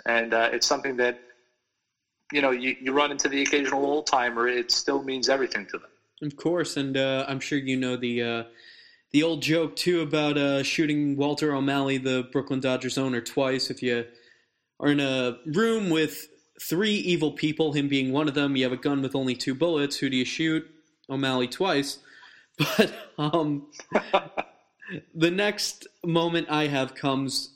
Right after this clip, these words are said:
Speaker 2: from the late seventies. It is a New York moment that took place in Boston. I think you know where I'm going with this, but before we jump too ahead in time, I'm sure you must have one from the New York Mets before that.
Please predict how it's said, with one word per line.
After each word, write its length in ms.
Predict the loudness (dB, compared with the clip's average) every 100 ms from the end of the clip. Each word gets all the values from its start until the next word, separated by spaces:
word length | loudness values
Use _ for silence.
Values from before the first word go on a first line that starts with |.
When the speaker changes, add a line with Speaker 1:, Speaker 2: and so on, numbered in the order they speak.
| -10
Speaker 2:
from 300 | -2 0 0
the 80 | 0
late 320 | 2 2 2
seventies. 580 | 0 0 0 2 0 0
It 100 | -2
is 140 | -2 -2
a 40 |
New 180 | -2 -2
York 320 | 0 -2 -2
moment 340 | -2 0 -2
that 140 | -4 -4
took 200 | -4 0
place 240 | -2 0
in 100 | -4
Boston. 500 | -2 -2 -4 -4 -4
I 80 | -2
think 240 | -4 -2
you 60 | -2
know 360 | 0 -2 -4 -8 -20 -20 -2
where 120 | 0
I'm 120 | 2
going 320 | 0 0 0
with 160 | 0 0
this, 220 | 0 0
but 240 | -4 -2 -2
before 300 | -2 -2 -2
we 100 | 0
jump 340 | 0 0 -4
too 220 | -2 0
ahead 180 | 0 0
in 120 | -2
time, 380 | -2 0 0 -2 -8 -20 _ -2
I'm 180 | 0
sure 200 | 2 2
you 240 | 2 0 0
must 300 | 0 -2 -2
have 240 | -2 -2
one 160 | -2 -2
from 160 | -4
the 60 | -2
New 100 | 0
York 300 | 2 0 -2
Mets 260 | -4 -4 -8
before 380 | -8 -4 -6
that. 300 | -6 -10 -14